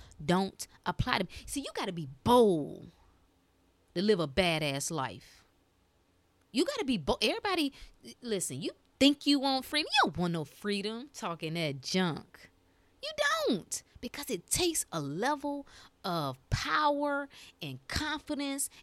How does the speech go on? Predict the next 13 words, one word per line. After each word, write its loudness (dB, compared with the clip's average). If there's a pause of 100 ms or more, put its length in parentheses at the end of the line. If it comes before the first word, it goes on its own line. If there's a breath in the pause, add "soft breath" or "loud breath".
and -8
boldness 4
that 2
most -2
people 2
are 0 (1120 soft breath)
afraid. -2
Don't -2
that 2
sound 0
so 0
crazy? -6
Who -6